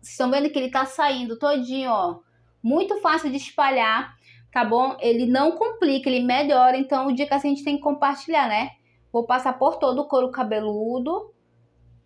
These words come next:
Essa receita você pode fazer toda semana, tá? Três vezes por semana. Serve para todo tipo de cabelo, que cabelo tá tendo muita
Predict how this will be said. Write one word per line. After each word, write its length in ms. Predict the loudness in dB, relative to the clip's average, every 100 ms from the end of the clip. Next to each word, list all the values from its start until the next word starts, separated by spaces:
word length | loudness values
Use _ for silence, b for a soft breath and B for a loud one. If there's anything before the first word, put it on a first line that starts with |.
| _ _ _ _ _ -4
Essa 260 | -2 2
receita 440 | 2 2 2 2 0
você 220 | 0 -2
pode 240 | 0 0
fazer 320 | 0 -2 -4 0
toda 380 | 2 4 4 2
semana, 640 | -2 -6 -4 -2 -4 -6
tá? 180 | -4 -4
Três 260 | -2 -2 0
vezes 300 | 0 0 -4
por 140 | -8
semana. 880 | -8 -8 -8 -8 -8 -6 -6 -8 -12
Serve 300 | _ -2 -2
para 260 | 0 -2 0
todo 180 | 0 -2
tipo 300 | -4 -8 -8
de 100 | -6
cabelo, 380 | -6 -6 -6
que 60 | -8
cabelo 360 | -6 -4 -4 -8
tá 80 |
tendo 220 | -8 -4 -2
muita 420 | -4 -4 -8